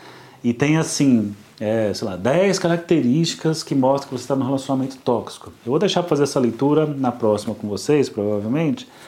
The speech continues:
mas que traz pontos que são pontos que em qualquer relacionamento não tóxico tem.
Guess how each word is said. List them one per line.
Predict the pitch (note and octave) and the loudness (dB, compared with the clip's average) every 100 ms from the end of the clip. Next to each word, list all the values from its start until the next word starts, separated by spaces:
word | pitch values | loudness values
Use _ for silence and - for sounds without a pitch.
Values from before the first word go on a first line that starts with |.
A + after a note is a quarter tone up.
| - - - - | -20 -20 -20 -8
mas | C3+ C#3+ | -2 -2
que | - | -2
traz | - - E3+ F#3+ E3 G#2+ - - - | -4 0 2 2 2 0 -2 -10 -4
pontos | - F3 G#3+ F3+ - F#2+ - - - - _ _ _ _ _ _ - | 0 2 4 0 -4 -12 -14 -20 -20 -20 _ _ _ _ _ _ -6
que | D#3+ | -2
são | F3+ F3 | 0 0
pontos | D3+ E3+ F3+ F#3 | 2 2 2 0
que | - | 2
em | |
qualquer | D#3+ C#3 F3 | 0 2 0
relacionamento | F#3+ F#3 E3+ C3+ B2+ C#3 | 0 0 2 2 2 2
não | D#3 | 2
tóxico | G3 C#3 C3 - - | 2 0 0 -2 -6
tem. | - B2+ A#2 | 0 2 0